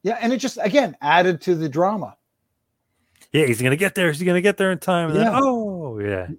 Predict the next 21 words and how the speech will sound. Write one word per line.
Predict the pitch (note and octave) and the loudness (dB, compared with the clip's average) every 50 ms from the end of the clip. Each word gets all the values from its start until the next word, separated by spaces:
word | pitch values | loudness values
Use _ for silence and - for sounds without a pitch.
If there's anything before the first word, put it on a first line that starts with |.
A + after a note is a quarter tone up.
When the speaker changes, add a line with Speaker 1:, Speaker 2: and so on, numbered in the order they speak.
| - G3 | -6 -4
Speaker 1:
Exactly. | F3+ D#3 B2 C3 D#3 D3+ D3 - D3 A#2 G#2 - _ _ _ _ _ _ _ _ _ _ _ _ _ _ _ _ _ _ _ _ _ _ _ _ _ _ - | -2 -2 0 0 0 0 0 -2 -4 -12 -14 -14 _ _ _ _ _ _ _ _ _ _ _ _ _ _ _ _ _ _ _ _ _ _ _ _ _ _ 2
Speaker 2:
With, | D3 E3+ E3 E3 - - - - _ _ _ - | 4 4 4 2 0 -12 -20 -20 _ _ _ -4
you | C3 A2 | -4 -4
know, | F#2 F2+ G2 | -2 0 0
obviously | G2+ G#2 G2+ F#2+ - - G#2 F#2+ | 0 0 0 -2 -4 -6 -4 0
that, | F#2+ G#2 G#2 G#2 G#2 G#2 - _ _ _ - | 2 4 4 4 4 2 -4 _ _ _ -10
um, | A2+ G#2+ A#2 - B2+ G#2 F#2+ | -8 -8 -6 -6 -8 -6 -2
being | - B2 A#2 G#2+ G#2 G#2 | 2 2 2 2 2 -2
a | F#2 | -2
part | - A#2 G#2 | 0 2 2
of | G2 | 2
the | F2+ | 0
main | F#2+ F#2+ F#2 F2+ | -2 -4 -4 -4
event | E2 F#2 G#2 G#2 G2 F#2+ | -4 -2 -2 0 0 -2
at, | G2 A2+ | -4 -6
at | A2 F#2+ F#2 | -6 -6 -6
WrestleMania, | G2+ G2 - - G#2 G2 G#2 G#2+ G#2+ G#2 G#2 G2 F#2 | -4 -6 -6 -6 -6 -4 -2 0 0 0 -2 -2 -2
Undertaker | G2+ G#2+ G#2+ F#2+ - G#2 F#2+ F#2+ G2 G2+ | -2 -4 -4 -4 -4 -4 -4 -2 0 0
Edge | G#2+ G#2 F#2 F#2+ | 0 0 0 -4
is | F2 - | -8 -6
great. | - A2 G#2 G2+ G2 G2 - | -2 0 2 2 2 0 -2